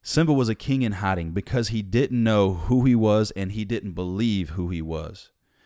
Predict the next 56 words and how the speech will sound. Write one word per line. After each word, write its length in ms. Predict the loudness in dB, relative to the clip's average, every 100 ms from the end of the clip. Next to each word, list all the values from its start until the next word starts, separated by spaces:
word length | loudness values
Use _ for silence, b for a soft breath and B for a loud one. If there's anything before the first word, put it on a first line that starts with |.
| b b
You 80 | -4
see, 160 | 2 4
there's 180 | 6 6
a 60 |
lot 300 | 6 6 6
of 120 | 4
Christians 460 | 2 -2 -2 -4 2
right 200 | 2 2
now, 300 | 2 2 2
instead 260 | 0 0 -2
of 80 |
stepping 360 | 2 0 2 2
into 220 | 4 2
what 260 | 2 0 -2
God's 280 | -2 -2 -2
called 260 | -2 0
them 120 | 2
to 60 | 0
do, 200 | 0 0
maybe 220 | 2 0
you, 280 | 2 2 0
instead 260 | -2 -2 -2
of 80 |
stepping 320 | -2 -4 -2 0
into 140 | 2
what 180 | 0 0
God's 300 | 0 0 0
called 260 | 0 0
you 100 | 2
to, 200 | 2 2 -2 B B
you 140 | 0
to 140 | 0 -2
do, 240 | 0 -4 B B
maybe 240 | -2 0
a 80 | 0
dream 600 | -2 -2 -2 -2 -2 -2
or 160 | -2 -4
a, 80 | -8 B
a 140 | -2 0
new 140 | 0
business 380 | 2 2 0 -2
venture 380 | -2 -2 -2 0
or 240 | 2 0
a 40 |
new 200 | 2 2
role 500 | 4 4 6 6 4
or 100 | 2
whatever 400 | 2 4 4 4
it 100 | 2
is 380 | 4 2 2 0
that 100 | -4
God's 260 | 0 0 0
placed 300 | -2 -2 -2
in 80 | -4
your 120 | 0
heart, 380 | 4 4 4